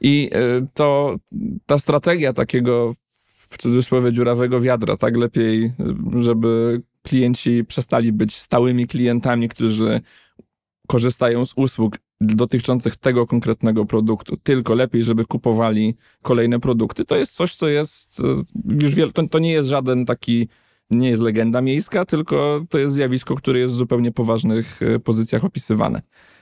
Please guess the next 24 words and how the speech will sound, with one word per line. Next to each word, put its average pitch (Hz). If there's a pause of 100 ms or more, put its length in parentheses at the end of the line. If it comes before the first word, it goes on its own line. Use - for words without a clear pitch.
(120)
Kolejna 139
sprawa 131
to 131
jest, -
no, 151
kwestia 156
wspomnianego 135
już, -
y, - (420)
już 127
zużycia 131
zasobów. 120
Jeżeli 123
się -
tak -
na 147
to 123 (840)
spojrzy 120 (1160)
z -
bardzo 143
uproszczonej 135
matematycznej 120
perspektywy, -
no, 82